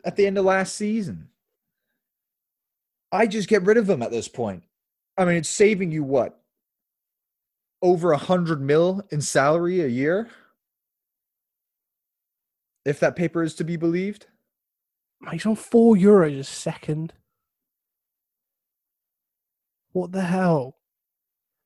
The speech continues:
Speaker 2: No one.
Speaker 1: Okay, at, at our uni job, we made seven pound eighty an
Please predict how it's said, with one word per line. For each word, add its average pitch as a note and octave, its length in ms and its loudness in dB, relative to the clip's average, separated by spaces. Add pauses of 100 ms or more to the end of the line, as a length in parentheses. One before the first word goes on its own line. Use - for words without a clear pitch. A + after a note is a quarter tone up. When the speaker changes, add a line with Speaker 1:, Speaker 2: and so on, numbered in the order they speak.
(220)
Speaker 2:
No B3 360 6
one. F#3+ 260 2
Speaker 1:
Okay, C3+ 60 0
at, C#3 240 -6 (480)
at F3 100 2
our F3+ 140 4
uni F3 360 2
job, F#3+ 300 2
we F#3 80 2
made E3+ 240 2
seven F3 380 2
pound D#3 400 0
eighty D3 260 0
an B2+ 120 -4